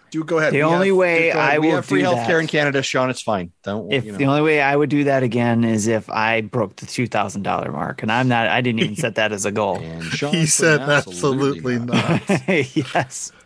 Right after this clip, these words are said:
Speaker 1: I a hundred percent agree, Sean. Absolutely not.
Speaker 2: That was, I, that was horrible.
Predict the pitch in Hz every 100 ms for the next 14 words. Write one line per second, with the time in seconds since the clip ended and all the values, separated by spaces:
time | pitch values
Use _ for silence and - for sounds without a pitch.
0 | _ 165 - 92 113 117 190 185 208 196
1 | 220 226 117 123 139 110 147 - 92 90
2 | 135 143 139 92 71 - _ _ _ _
3 | _ _ _ - 135 131 131 120 107 -
4 | _ - 95 120 120 - _ _ - 123
5 | 110 113 104 117 113 110 104